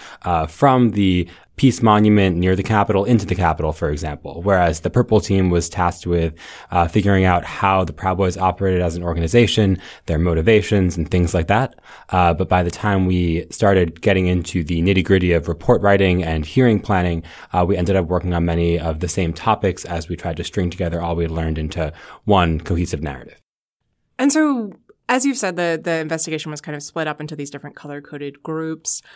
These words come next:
Speaker 2: How much, apart from the collaboration with the, the red and purple team, were you all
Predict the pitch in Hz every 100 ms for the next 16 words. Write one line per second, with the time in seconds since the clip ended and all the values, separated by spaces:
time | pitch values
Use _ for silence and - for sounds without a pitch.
0 | - - 247 294 302 240 185 180 180 -
1 | - 156 165 156 151 - 156 151 147 147
2 | 151 143 147 143 139 - 165 151 147 143
3 | 143 151 156 156 147 143 156 156 160 160
4 | 151 143 143